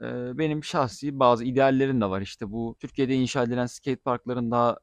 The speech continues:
iyi hale gelmesi için işte bu inşaatlarla ilgili belli başlı standartların belirlenmesi gibi gibi. Bununla da ilgili ben bazı çalışmalar yapmaya çalışıyorum kendim ve bazı insanlarla.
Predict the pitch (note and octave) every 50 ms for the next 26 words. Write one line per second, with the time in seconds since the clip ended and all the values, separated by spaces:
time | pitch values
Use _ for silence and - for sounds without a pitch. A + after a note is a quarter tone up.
0 | _ - B2+ C3 B2+ B2+ B2+ B2 A#2+ A#2 A#2 G2+ A#2 A#2 A2+ A#2 A#2 A2 - -
1 | A#2 - - A#2+ A2+ G#2+ - - - G#2+ G#2 A2 A2+ A2 - - A#2+ A#2+ A2+ -
2 | - A#2+ A#2 - - A#2+ A#2 A2+ A2 A2+ A2 G#2+ G2+ A2 G#2+ A2 G#2+ A2+ - A2
3 | A#2+ A#2+ B2 A#2+ A#2+ A#2 A2 - A2+ G2+ - - A#2+ A2+ A2+ A2 A2 G2+ - -
4 | A2 G#2+ G#2+ G#2+ - _ _ - A2 A2+ A2+ G#2+ A2 G#2+ G#2+ A2 A2 A2 G#2+ G#2+
5 | G2 - - A2+ G#2+ - _ - G2+ G2 F#2+ G#2+ F#2 G#2 F#2 A2 A#2+ E3 F3 F3
6 | _ _ _ _ _ - D#3 E3 E3+ F3 F3 D#3 E3 C3 A#2+ A2 B2+ C#3+ C3 C3
7 | C3 C#3 C#3+ - - C#3+ D3 C3+ A#2 - - D#3+ C#3+ C3 B2 - C3 A#2 A2+ B2
8 | C3+ C#3 - _ _ _ _ - - C3+ C3+ - B2 B2+ B2+ C3+ - - C3+ B2
9 | A#2 - C3+ B2+ G#2+ F#2+ - - - - G2+ F#2+ F#2 F#2+ B2 D3 D3 - _ -
10 | F#2 F#2 - - A2 G#2+ A2 G2 G2+ G#2+ A2 A2 - - A#2 A2+ A2+ A2 G#2+ G2+
11 | F#2+ F#2 G2+ A2 A#2 -